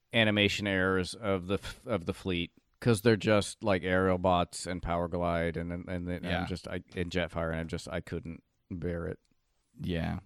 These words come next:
Speaker 1: So just bear it, li-, like, so just so you know, we're just gloss-,
Speaker 2: It's not
Speaker 1: gonna
Speaker 2: really
Speaker 1: gloss
Speaker 2: power
Speaker 1: over that.
Speaker 2: glide. We're, the, the word from Blur is, uh, that, uh, Hot Rod, Magnus, R C, Cup, Spike, and Daniel are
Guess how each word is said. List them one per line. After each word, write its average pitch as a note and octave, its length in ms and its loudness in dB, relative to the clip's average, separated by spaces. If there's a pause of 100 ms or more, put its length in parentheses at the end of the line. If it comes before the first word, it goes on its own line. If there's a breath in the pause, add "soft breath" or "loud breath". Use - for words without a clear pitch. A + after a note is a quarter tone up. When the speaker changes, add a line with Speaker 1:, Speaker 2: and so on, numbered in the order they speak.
Speaker 1:
So E3+ 120 4
just D#3+ 240 4
bear C#3 280 10
it, B2+ 140 0
li-, B2+ 140 4
like, A#2 320 4
so C3+ 160 4
just A2+ 160 2
so A2+ 80 4
you G#2 100 4
know, F2+ 300 2 (380)
we're A2+ 240 2
just G#2+ 160 0
gloss-, G2 220 4
Speaker 2:
It's F#2+ 60 2
not A2 220 8
Speaker 1:
gonna G2+ 140 6
Speaker 2:
really G#2 180 10
Speaker 1:
gloss G2+ 200 8
Speaker 2:
power F#2 200 6
Speaker 1:
over E2+ 100 4
that. F#2+ 40 2
Speaker 2:
glide. F2 500 4 (260)
We're, G2 180 -2 (840 loud breath)
the, B2+ 320 6
the D#3+ 60 -4
word F#3 260 10
from D3+ 160 8
Blur B2+ 300 12
is, G#2+ 380 6
uh, F#2+ 380 8
that, F#2 500 4
uh, F2+ 260 6
Hot A#2+ 220 6
Rod, A2 280 8
Magnus, G2+ 440 6
R G2+ 180 6
C, G2 280 2
Cup, - 320 4
Spike, G#2+ 420 6
and G2+ 380 4
Daniel G2 720 2
are F#2+ 180 2